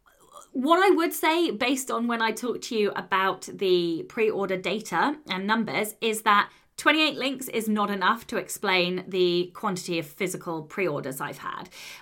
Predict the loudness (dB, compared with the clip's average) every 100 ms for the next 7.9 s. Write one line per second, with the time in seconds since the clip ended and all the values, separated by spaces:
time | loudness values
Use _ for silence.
0 | 0 4 4 4 2 4 2 0 -2 -2
1 | -2 -2 -2 0 0 0 -4 -6 -12 -2
2 | 0 -2 -2 -2 -2 -8 -8 0 0 0
3 | -6 -2 -2 -2 -4 -4 -2 -2 -2 -2
4 | -2 -4 -8 -8 -6 -6 -6 -8 -4 -4
5 | -6 -18 -20 -20 _ -2 2 2 2 0
6 | 0 0 0 2 2 4 2 0 -2 -2
7 | -2 -8 -8 -8 -10 -6 -4 -4